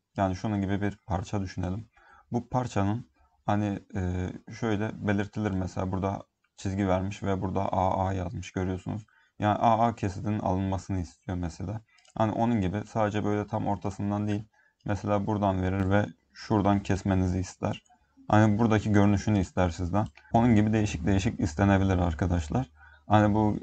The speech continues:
Section View'da, e, parçanın, hani bizim bu parçadan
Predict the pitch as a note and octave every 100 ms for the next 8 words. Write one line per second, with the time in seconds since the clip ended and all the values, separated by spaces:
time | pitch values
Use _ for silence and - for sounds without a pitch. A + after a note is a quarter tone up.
0 | - - B2+ A#2 A#2 A#2 A#2+ F#2+ G#2 C3+
1 | - - F#2 F2+ F#2 - B2 A#2+ A2 G#2
2 | A#2 - _ - G2+ G2+ G#2 A2 G#2+ A2
3 | G#2 G#2+ G#2+ G#2